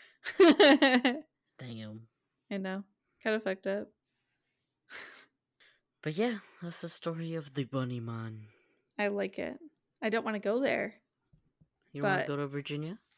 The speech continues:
Speaker 1: No, now I definitely don't wanna go to Virginia. There's two little cryp-, cryptoids, whatever they're called there.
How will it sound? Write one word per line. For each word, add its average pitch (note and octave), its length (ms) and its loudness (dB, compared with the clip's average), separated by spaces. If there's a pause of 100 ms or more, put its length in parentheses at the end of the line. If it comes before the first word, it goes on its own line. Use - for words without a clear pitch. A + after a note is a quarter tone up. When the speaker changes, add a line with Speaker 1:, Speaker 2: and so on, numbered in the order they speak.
(420)
Speaker 1:
No, C#4 240 -4
now G#3+ 140 -6
I C#4 100 -2
definitely A#3+ 320 -4
don't G3 80 -4
wanna F#3 160 -6
go F#3+ 60 -6
to F#3 40 -8
Virginia. F#3 480 -6
There's B3 300 -6
two - 180 -2 (100)
little A3 500 0
cryp-, - 300 -6 (160)
cryptoids, G#3 920 -6
whatever G#3 360 -4
they're G3 120 -2
called G3 280 -4
there. F#3+ 300 -2